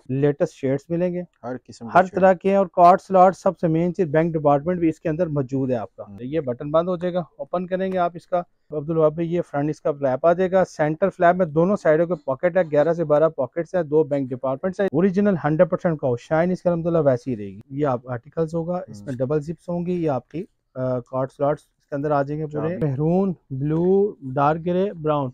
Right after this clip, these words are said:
Speaker 1: ये वॉलेट का स्टाइल आप देख रहे हैं।
Speaker 2: हम्म।
Speaker 1: बुक स्टाइल आ जाएगा, आप चेक कर सकते हैं। कार्ड होल्डर एंड वॉलेट, मूविंग कार्ड क्या होता है आपको दिखा देते हैं। बहुत
Speaker 2: ये
Speaker 1: यूनिक
Speaker 2: लेंगे।
Speaker 1: चीज है, latest चीज है, डार्क ब्राउन, ब्लैक,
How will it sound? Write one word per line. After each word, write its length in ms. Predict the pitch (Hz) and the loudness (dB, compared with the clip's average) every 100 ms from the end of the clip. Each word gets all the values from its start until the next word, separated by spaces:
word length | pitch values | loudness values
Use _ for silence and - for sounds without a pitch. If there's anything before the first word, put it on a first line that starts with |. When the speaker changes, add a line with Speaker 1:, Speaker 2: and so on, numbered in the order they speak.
| - | -2
Speaker 1:
ये 60 | |
वॉलेट 300 | 170 135 135 | 0 2 0
का 80 | 139 | -4
स्टाइल 340 | 139 - 104 104 | -8 -8 -6 -8
आप 120 | 101 | -8
देख 140 | 107 | -8
रहे 120 | 120 | -6
हैं। 80 | 123 | -6
Speaker 2:
हम्म। 140 | 117 110 | -8 -8
Speaker 1:
बुक 180 | 160 | -10
स्टाइल 260 | - 165 165 | -2 0 2
आ 100 | 156 | 2
जाएगा, 200 | 156 156 | 2 0
आप 100 | 139 | -2
चेक 180 | 127 117 | -6 -6
कर 100 | 131 | -8
सकते 360 | - 151 - | -6 -8 -6
हैं। 100 | 170 | -8
कार्ड 540 | 160 _ - 165 180 180 | -8 _ 6 6 6 2
होल्डर 400 | 135 156 180 185 | -2 0 0 -2
एंड 260 | 175 180 151 | -2 -4 0
वॉलेट, 320 | 135 127 113 - 151 | 0 0 -4 -8 -6
मूविंग 240 | 160 185 | -4 0
कार्ड 220 | 185 175 | 0 0
क्या 100 | 175 | 0
होता 160 | 165 170 | 0 -2
है 20 | |
आपको 160 | 156 156 | -6 -10
दिखा 300 | 139 139 147 | -6 -4 -4
देते 220 | 151 165 | -6 -12
हैं। 100 | 160 | -6
बहुत 160 | 120 | -4
Speaker 2:
ये 180 | 113 113 | -4 -4
Speaker 1:
यूनिक 220 | 113 139 | -6 -6
Speaker 2:
लेंगे। 160 | 151 165 | -10 -12
Speaker 1:
चीज 260 | - 175 170 | -10 -6 -4
है, 300 | 170 147 131 | -6 -8 -4
latest 360 | 147 165 - | -4 -6 -12
चीज 200 | 165 160 | -10 -4
है, 100 | 165 | -4
डार्क 300 | 135 135 151 | 0 -2 -2
ब्राउन, 340 | 147 156 156 151 | -2 -2 -2 -6
ब्लैक, 380 | 131 135 160 | -6 -4 -4